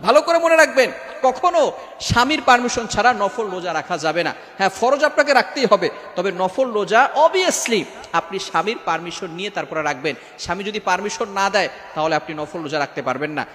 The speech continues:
সুতরাং এই তিনটি কাজ অবশ্যই স্ত্রীরা স্বামীর পারমিশন নিবে। এক নাম্বার, স্বামীর কাছ পারমিশন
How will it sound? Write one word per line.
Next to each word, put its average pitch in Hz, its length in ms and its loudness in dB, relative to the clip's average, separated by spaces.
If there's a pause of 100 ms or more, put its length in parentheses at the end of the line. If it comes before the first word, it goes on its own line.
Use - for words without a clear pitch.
(100)
সুতরাং 196 360 -2
এই 285 180 6
তিনটি 269 360 -4
কাজ 247 440 4 (220)
অবশ্যই 262 680 2
স্ত্রীরা 240 520 4 (200)
স্বামীর 220 340 0
পারমিশন 208 420 0
নিবে। 185 280 0 (200)
এক 214 200 6
নাম্বার, 226 360 4
স্বামীর 220 300 -2
কাছ 220 160 -4 (420)
পারমিশন 233 340 2